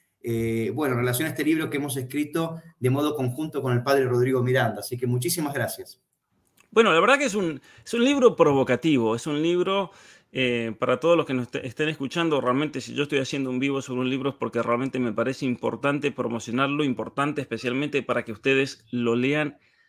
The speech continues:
Speaker 2: y se formen. Para aquellos que nos est-, están escuchando, eh, quiero empezar con esta pregunta. ¿Por qué un libro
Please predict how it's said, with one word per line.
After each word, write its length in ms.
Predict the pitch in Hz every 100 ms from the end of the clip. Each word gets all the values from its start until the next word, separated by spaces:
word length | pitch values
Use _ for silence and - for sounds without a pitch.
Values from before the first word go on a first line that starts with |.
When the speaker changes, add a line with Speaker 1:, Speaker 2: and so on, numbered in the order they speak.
| _ _
Speaker 2:
y 100 | 127
se 120 | 131
formen. 460 | 143 214 185 139 131
Para 140 | 147
aquellos 280 | 160 277 254
que 80 | 175
nos 120 | 147
est-, 140 | 127 - -
están 240 | - 196
escuchando, 680 | 175 143 185 190 185 190 - _ _ _ - -
eh, 220 | 147 147
quiero 160 | 254
empezar 300 | 262 180 226
con 80 | 202
esta 200 | 214 185
pregunta. 680 | 147 143 165 151 131 127 110 -
¿Por 320 | 190 190 -
qué 340 | 277 240 127 _ _ _ -
un 280 | 156 147 151
libro 480 | 202 185 - 202